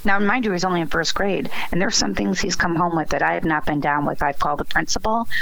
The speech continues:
"Why are you, why are you telling him about this? Why are you," and he's only in first grade, and it's a good school. I'm on everything. The moms, or the, and the dads, let's not leave out the dads, parents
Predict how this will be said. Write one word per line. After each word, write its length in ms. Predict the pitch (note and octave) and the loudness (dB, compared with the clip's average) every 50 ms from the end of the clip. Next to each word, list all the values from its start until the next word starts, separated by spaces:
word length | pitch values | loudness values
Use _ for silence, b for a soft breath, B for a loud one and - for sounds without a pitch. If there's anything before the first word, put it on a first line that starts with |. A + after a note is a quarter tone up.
| B B B - | B B B -2
"Why 160 | - - E3 | 0 0 2
are 40 | F3 | 2
you, 160 | F#3 F3 F3+ | 0 -2 -2
why 220 | - - F3 E3 D#3+ | -2 -2 0 0 0
are 40 | E3+ | 0
you 160 | F3+ F3 E3 | 0 -2 -2
telling 320 | D#3+ - F#3+ E3 E3 D#3+ D#3+ | -2 -2 0 0 0 0 0
him 120 | D#3+ D#3 | 0 0
about 280 | D3 C#3 D3 C#3 - - | 0 0 -2 0 0 0
this? 260 | A#2 - G3+ - - | 0 0 0 0 0
Why 100 | - D3+ | 0 0
are 60 | D#3 | -2
you," 60 | D3+ - - | -2 -2 -2
and 100 | E3+ D#3 | 0 0
he's 140 | D#3 D#3 - - | 0 -2 -2 0
only 260 | G#3+ A3+ B3+ B3+ G#3+ | 0 0 0 0 0
in 80 | D#3+ C#3 | 0 0
first 300 | - - D#3 D3+ - - | 0 0 2 2 2 0
grade, 160 | F3 F3 E3+ | 0 0 0
and 80 | D#3 D3 | 0 -2
it's 140 | - - | -2 -2
a 40 | - | -2
good 180 | - F3 E3+ - | -2 -2 0 0
school. 480 | - - - G3+ A3 G3+ - - - B B B B B B B B - | -2 0 0 -2 -2 -2 -2 -2 -2 B B B B B B B B -2
I'm 220 | - - A3+ A3+ | 0 0 0 0
on 240 | - - D#3+ D#3+ E3+ - | 0 -2 -2 0 0 0
everything. 640 | - - F#3+ G3+ G#3 G3+ - - D#3 B2+ C3+ C#3 - - | 0 0 0 -2 -2 -2 0 -2 -2 -2 -2 -4 -2 -2
The 160 | F#3+ F3+ E3+ | 0 0 0
moms, 640 | E3 D#3+ D#3+ E3 E3 F#3 G#3 A3 F#3+ D3 C#3+ - - - - | 0 0 0 2 2 2 2 2 0 0 0 0 -2 0 0
or 160 | G3 F#3+ A#3 | 0 0 0
the, 180 | A3+ A#3+ A3 G3 | 0 -2 0 0
and 180 | A3 B3+ D4+ E4 | 0 2 0 0
the 60 | D#4 | 0
dads, 460 | B3+ C#4+ C4+ - - - - - - - | 0 0 0 0 0 0 0 0 0 0
let's 160 | - - F#3 | 0 0 0
not 140 | A3+ A3 - | 0 0 0
leave 160 | - G#3+ G3 | 0 0 0
out 160 | G3+ F3+ F3+ - | 0 0 0 0
the 80 | F#3 | 0
dads, 420 | - F#3 F3+ D#3 D3 C#3+ - - B B B B - - | 0 0 2 0 2 2 2 2 B B B B -2 0
parents 560 | - G3+ B3+ B3+ A#3+ F#3 - - - - - | 0 2 2 2 2 2 0 0 0 0 0